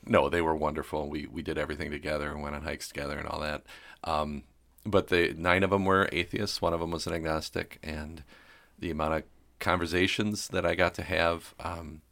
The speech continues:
with them about God and, and being able to witness to them. Uh, and then towards the end of my time, just it dawning on me,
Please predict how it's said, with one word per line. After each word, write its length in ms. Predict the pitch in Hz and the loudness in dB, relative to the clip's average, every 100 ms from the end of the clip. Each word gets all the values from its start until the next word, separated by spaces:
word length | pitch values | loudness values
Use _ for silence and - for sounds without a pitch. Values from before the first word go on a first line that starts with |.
| _ _ _ _ _ - - | _ _ _ _ _ -12 -2
with 220 | 98 - | 0 4
them 160 | 98 | 6
about 300 | 95 80 87 | 6 6 4
God 300 | - 80 82 | 4 4 4
and, 180 | 80 78 | 0 -6
and 120 | 82 76 | -8 -6
being 160 | 80 | -4
able 140 | 80 78 | -2 0
to 60 | |
witness 320 | 82 - 78 - | 0 0 -4 -4
to 80 | |
them. 280 | 85 80 78 - - - - - | 0 0 -2 -10 -20 -20 -20 -6
Uh, 160 | 87 62 | -2 0
and 160 | 90 | 2
then 180 | 90 90 | 0 0
towards 320 | - 101 87 | 0 0 0
the 80 | 95 | 0
end 100 | 90 | 2
of 60 | 90 | 2
my 120 | 85 | 2
time, 340 | - 87 85 78 | 2 2 2 -2
just 240 | - - | -6 -4
it 100 | 82 | 0
dawning 360 | 80 80 87 80 | 2 2 0 -2
on 180 | 78 | -4
me, 380 | 76 76 76 78 | -4 -4 -6 -10